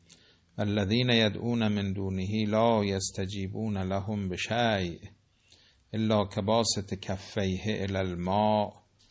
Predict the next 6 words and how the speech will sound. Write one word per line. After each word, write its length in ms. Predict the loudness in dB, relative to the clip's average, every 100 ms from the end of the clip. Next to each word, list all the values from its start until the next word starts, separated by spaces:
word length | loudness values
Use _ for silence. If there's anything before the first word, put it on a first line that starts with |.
| _ _ -4
لیبلغ 760 | 2 4 4 2 0 2 2
فاه 720 | 0 0 4 4 4 0 -12 _ _ _ _ _ _ -4
و 80 |
ما 260 | 2 4 4
هو 320 | 4 2 2
ببالغه 1200 | 2 0 2 2 2 0 0 -2 -2 -2 -4 -6